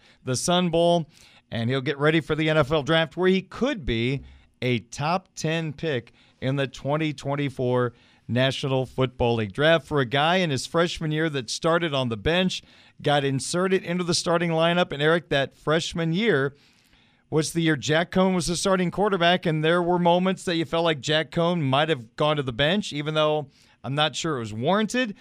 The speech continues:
The offensive line was kind of a mess at that time. Joe Alt was part of the solution,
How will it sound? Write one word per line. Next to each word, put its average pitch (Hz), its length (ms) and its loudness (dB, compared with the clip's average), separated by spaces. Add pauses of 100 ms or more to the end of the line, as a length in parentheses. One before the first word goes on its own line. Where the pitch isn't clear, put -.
(260)
The 233 140 -2
offensive 240 380 -6
line 208 220 2
was 175 120 -6
kind 202 160 -2
of 156 60 -4
a 135 60 -2
mess 135 340 0
at 196 100 -6
that 208 220 0
time. 196 300 2
Joe 160 320 4
Alt 165 280 2
was 156 140 -6
part 165 220 -2
of 160 60 -10
the 147 80 -4
solution, 175 680 -2